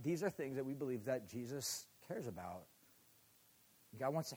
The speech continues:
help us. God wants to bring his presence into our lives and either heal us or give us grace in the midst of non-healing,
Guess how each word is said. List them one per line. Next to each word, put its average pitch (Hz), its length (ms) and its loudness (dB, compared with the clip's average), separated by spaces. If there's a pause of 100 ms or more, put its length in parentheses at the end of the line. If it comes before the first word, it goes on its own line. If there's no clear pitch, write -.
(140)
help 202 240 8
us. 87 240 -4
God 131 180 8
wants 151 260 0
to 147 80 0
bring 123 520 2 (800)
his 143 400 6 (100)
presence 127 440 6
into 123 160 6
our 151 100 12
lives 113 380 8
and 104 160 0
either 107 200 2 (120)
heal 143 220 6
us 147 200 4
or 117 60 -2
give 117 160 -2
us 120 100 -2
grace 117 400 0
in 127 60 0
the 110 80 2
midst 104 400 -2
of 107 280 4 (880)
non-healing, 110 640 4